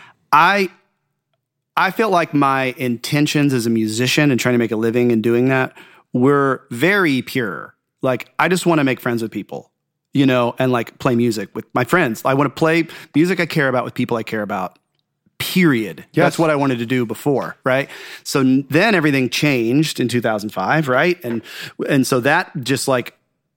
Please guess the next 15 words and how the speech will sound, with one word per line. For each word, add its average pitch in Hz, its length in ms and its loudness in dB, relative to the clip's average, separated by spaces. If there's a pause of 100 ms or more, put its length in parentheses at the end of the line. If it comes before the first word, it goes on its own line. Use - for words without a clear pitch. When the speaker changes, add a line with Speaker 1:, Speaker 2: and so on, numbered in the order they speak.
(960)
Speaker 1:
d-, 185 100 -10
didn't, 175 480 0
like, 151 160 0
immediately, 156 1040 4 (540)
I, 156 160 2
uh, 156 120 -4 (540)
I - 40 -16
mean, 135 200 0 (300)
again, 135 460 0 (340)
that 180 260 2
happened. 160 460 0 (200)
Then 135 140 0
two 170 120 0
thousand 139 240 0
six, - 360 -4